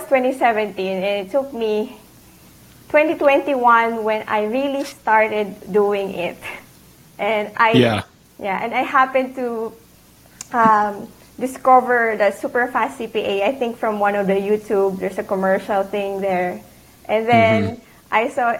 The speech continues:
Speaker 1: okay, I'll, I'll, 'cause there's an ec-, um, I mean, um,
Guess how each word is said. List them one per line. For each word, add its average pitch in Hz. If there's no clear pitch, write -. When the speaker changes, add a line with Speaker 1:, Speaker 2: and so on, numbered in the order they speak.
Speaker 1:
okay, 262
I'll, 240
I'll, -
'cause 349
there's 320
an 302
ec-, 262
um, 226
I 220
mean, 220
um, 202